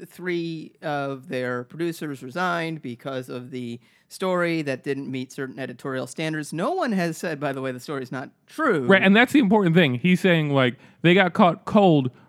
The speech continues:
Speaker 2: running a story with only one source. Not a wrong story, not a fake story, just a story that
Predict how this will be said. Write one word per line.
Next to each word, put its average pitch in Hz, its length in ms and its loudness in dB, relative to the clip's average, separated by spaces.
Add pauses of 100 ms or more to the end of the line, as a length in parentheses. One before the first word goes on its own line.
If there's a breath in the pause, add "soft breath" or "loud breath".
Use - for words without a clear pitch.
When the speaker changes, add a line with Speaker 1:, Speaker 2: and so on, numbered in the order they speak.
Speaker 2:
running 196 260 6
a 190 40 6
story 185 260 6
with 170 220 8
only 175 280 8
one 156 240 4
source. - 520 0 (360 soft breath)
Not 202 400 6 (140)
a 151 120 6
wrong 175 440 6
story, 95 540 -2
not 156 180 4
a 175 120 2
fake 330 420 0
story, 113 440 2 (280 soft breath)
just 302 240 2
a 320 100 2
story 175 300 4
that 196 120 6